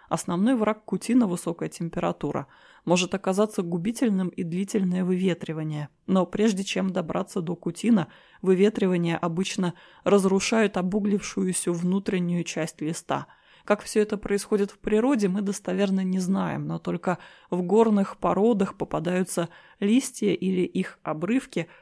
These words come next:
от которых осталась лишь кутиновая оболочка. Иногда в таком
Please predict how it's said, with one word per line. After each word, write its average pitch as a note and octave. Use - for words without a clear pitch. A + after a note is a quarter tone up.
от G3+
которых C#4
осталась G#3+
лишь F#3+
кутиновая F3+
оболочка. E3
Иногда F3
в A#3
таком G3